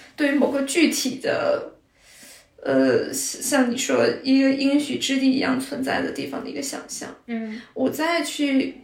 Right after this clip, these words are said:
Speaker 1: 嗯，十几岁的时候，可能去想象我的一种生活状态的时候，从来没有想过一个问题，就是我，就是我应该在哪里过这样一种生活。
Speaker 2: 嗯。
Speaker 1: 我可能只会去幻想某，某一种，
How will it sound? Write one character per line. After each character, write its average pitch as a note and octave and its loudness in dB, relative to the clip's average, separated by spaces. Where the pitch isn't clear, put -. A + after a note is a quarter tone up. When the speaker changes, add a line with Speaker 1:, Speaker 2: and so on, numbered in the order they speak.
Speaker 1:
嗯， B3+ 4
十 C4 -2
几 C4 -2
岁 C#4 -2
的 C4 2
时 - -2
候， F3 0
可 - -6
能 - -6
去 C4 -4
想 - -6
象 C4 0
我 - 0
的 - -4
一 C4+ -2
种 C4 -2
生 - 0
活 - -6
状 C4+ -2
态 - -8
的 - -8
时 - -10
候， - -12
从 - -4
来 G#4 2
没 F4 0
有 F4 0
想 - 0
过 C#4 0
一 C#4 0
个 C#4 0
问 D4 2
题， C#4 0
就 C#4 -2
是 D4 -2
我， C4+ 0
就 C#4+ -4
是 C#4 0
我 C4 4
应 C4 2
该 D#4 2
在 F4+ 2
哪 - 0
里 - 0
过 C4 6
这 D4 6
样 B3+ 4
一 B3+ 0
种 B3+ -2
生 C4 0
活。 - -6
Speaker 2:
嗯。 G#3+ -10
Speaker 1:
我 D4+ 4
可 D4 2
能 C#4+ 6
只 C#4 0
会 D4 2
去 C#4+ -2
幻 D4 2
想 C4 -2
某， A#3+ -4
某 B3+ 8
一 C4+ 4
种， A#3+ 4